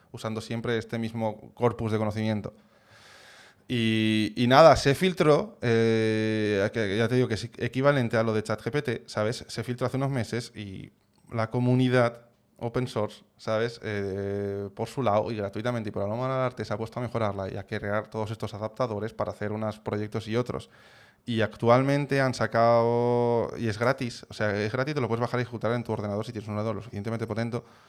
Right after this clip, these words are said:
potente, cosas más o menos tan potentes como chat G P T, pero gratis en tu ordenador,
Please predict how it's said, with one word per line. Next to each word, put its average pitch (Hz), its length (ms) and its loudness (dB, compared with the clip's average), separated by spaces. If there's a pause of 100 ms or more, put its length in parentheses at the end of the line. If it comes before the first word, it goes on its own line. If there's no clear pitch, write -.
potente, 120 420 -2 (200)
cosas 131 380 -2 (120)
más 123 260 -4
o 147 60 -4
menos 135 320 -4
tan 120 160 -2
potentes 120 420 -4
como 110 220 -4
chat 107 220 -8
G 107 100 -8
P 98 120 -8
T, - 160 -16 (1080)
pero 110 240 -2
gratis 120 460 -4
en 120 160 -6
tu 127 100 -4
ordenador, 131 500 -2